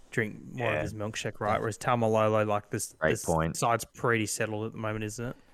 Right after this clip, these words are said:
Speaker 3: That's
Speaker 2: Yep.
Speaker 3: true. Excellent. So,
Speaker 2: Wow.
Speaker 3: look, and Taumalolo is probably looking to slide back up to the eight hundred K one. So, look, it doesn't really matter what he's worth, though. If you're buying him at this point, you're buying him because he's a keeper. And you, so you just park him in your team. He doesn't play Origin.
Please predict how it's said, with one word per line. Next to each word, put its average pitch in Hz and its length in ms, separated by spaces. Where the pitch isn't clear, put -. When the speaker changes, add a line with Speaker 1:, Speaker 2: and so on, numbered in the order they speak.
Speaker 3:
That's 95 440
Speaker 2:
Yep. - 100
Speaker 3:
true. 110 400
Excellent. 135 540
So, 151 140
Speaker 2:
Wow. 151 80
Speaker 3:
look, - 200
and 113 140
Taumalolo 110 880
is 104 200
probably 107 280
looking 104 380
to 92 220
slide 101 520
back - 200
up - 140
to - 100
the - 180
eight 92 200
hundred 92 340
K 95 240
one. 95 160
So, - 160
look, 113 160
it 113 80
doesn't 151 260
really 110 140
matter 110 240
what 107 100
he's 98 160
worth, 101 200
though. 101 80
If 113 280
you're 104 80
buying 101 300
him 104 80
at - 80
this 95 120
point, 98 300
you're 87 80
buying 92 240
him 90 80
because - 260
he's - 160
a 82 40
keeper. 151 500
And 104 560
you, 92 120
so - 200
you 98 100
just - 220
park 95 320
him 95 60
in 90 60
your 85 80
team. 98 460
He 101 100
doesn't 90 280
play 87 200
Origin. 87 380